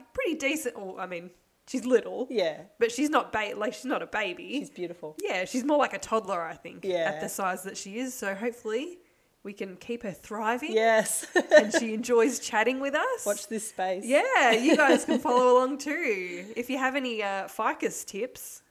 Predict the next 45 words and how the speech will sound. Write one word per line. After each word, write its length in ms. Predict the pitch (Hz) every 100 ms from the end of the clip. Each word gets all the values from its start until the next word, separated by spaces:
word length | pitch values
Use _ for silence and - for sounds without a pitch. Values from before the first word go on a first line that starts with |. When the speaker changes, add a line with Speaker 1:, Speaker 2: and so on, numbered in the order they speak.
| _ -
Speaker 1:
let 140 | 269
Speaker 2:
Yeah, 60 | 277
Speaker 1:
us 60 | -
Speaker 2:
let 80 | 320
Speaker 1:
know, 40 | 254
Speaker 2:
us 60 |
Speaker 1:
'cause 100 | 247 196
we've 100 | 214
Speaker 2:
know. 60 | 247
Speaker 1:
never 200 | 240 254
been 200 | 254 320
ficus 580 | - 190 185 185 - -
owners 320 | 175 175 175
before. 320 | - 180 175 170
Speaker 2:
No. 260 | 226 254 269 160 151
Speaker 1:
Yeah. 80 | 226 233 _ _ _ _ _
Anyway, 600 | - 339 190 175 226 262 285
Speaker 2:
<laughs> 840 | 339 294 440 339 339 - 427 240 403 -
Speaker 1:
<laughs> 420 | 453 294 - -
let's 300 | 269 285 -
get 240 | - 247 170
into 600 | 226 226 254 214 226 185
the 420 | 185 202 208 208 202
podcast. 840 | 294 285 226 220 220 226 240 - -
Speaker 2:
Sounds 260 | 254 233
good. 440 | - 226 202 139 - _ _ _ _ _ -
Speaker 1:
So 180 | - 254
we've 160 | 262
got 100 | 311
a 60 | 381
few 680 | - 269 277 277 277 285 240 - _ _ -
dot 180 | 226 -
points, 340 | 226 285 -
I 80 | -
guess, 280 | 208 202 -
that 120 | 220
we 100 | 220
wrote 280 | 208 214 208
down 280 | 196 190 208
that 100 | 202
we 100 | 202
wanna 160 | 208 220
talk 260 | - 190
about. 440 | 196 202 240 - 202
Speaker 2:
Yeah. 220 | 190